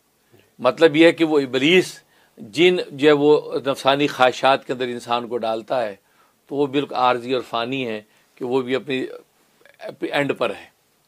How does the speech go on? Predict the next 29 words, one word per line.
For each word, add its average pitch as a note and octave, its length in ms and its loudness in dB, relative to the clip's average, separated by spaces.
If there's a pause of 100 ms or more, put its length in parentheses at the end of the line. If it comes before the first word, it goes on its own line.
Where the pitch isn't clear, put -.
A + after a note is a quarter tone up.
(640)
जैसे A2 280 -6
बूढ़ा A#2 260 2
अपनी A2+ 220 -4
ज़िंदगी A2 400 -8
के A2 120 -12
आखिरी A2+ 280 -4
लम्हात A2 340 -4
गुजार G#2+ 300 -6
रहा G#2+ 120 -10
होता G#2+ 260 -16
है। - 80 -20 (1300)
और C3+ 120 2 (100)
तीसरी D#3+ 320 -4
जो C#3+ 120 -2
जमात B2+ 380 0
थी, B2+ 60 -14
जमात A#2 340 -4
हक्का, A2 400 -4 (460)
उन्होंने B2 220 -4
ज़ाहिर A#2 200 4
आप A2 220 0
पर A#2+ 80 -6
सलामती A2+ 440 -4
भेजी C3 380 -4 (380)
और A#2 140 -2
आके A2+ 160 -8
फरमाया, A#2 340 -4
"या B2+ 160 -2
अव्वलु B2 460 -4